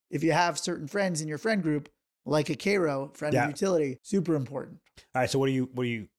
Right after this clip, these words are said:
Speaker 2: say here?
Speaker 1: Hmm.
Speaker 2: I, I'm gonna say four because <sighs> it's strange. I feel like I wanna give myself a five for all of these, but, <sighs> you know, I definitely have people I could reach out to, but I kind of do, I,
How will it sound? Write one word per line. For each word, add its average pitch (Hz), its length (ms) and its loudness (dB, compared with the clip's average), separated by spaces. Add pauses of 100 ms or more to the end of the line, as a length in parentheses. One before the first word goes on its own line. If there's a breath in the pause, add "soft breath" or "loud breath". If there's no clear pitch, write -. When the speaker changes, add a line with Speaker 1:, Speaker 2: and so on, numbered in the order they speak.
Speaker 2:
say 101 160 -4
here? 87 220 -8 (880)
Speaker 1:
Hmm. 120 200 -8 (420)
Speaker 2:
I, 123 160 -4
I'm 175 140 2
gonna 349 120 0
say 233 160 0
four 160 420 2
because 131 480 -2 (100)
<sighs> - 100 -4
it's 185 120 -4
strange. 233 360 0
I 151 80 -2
feel 247 180 0
like 277 120 2
I 233 40 4
wanna 160 360 2
give 151 160 0
myself 139 300 0
a 117 60 -4
five 123 340 0
for 117 120 -6
all 113 240 0
of 143 60 -6
these, 175 200 0
but, 127 360 0 (420 loud breath)
<sighs> - 1040 -6
you 170 140 6
know, 170 340 6
I 143 140 -2 (340)
definitely 175 340 4
have 170 160 4
people 143 220 0
I 123 80 2
could 120 120 -4
reach 120 240 -4
out 113 220 0
to, 156 160 -2
but 123 140 -4
I 123 80 -2
kind 190 300 0
of 120 140 -2 (840)
do, 123 200 0
I, 123 180 0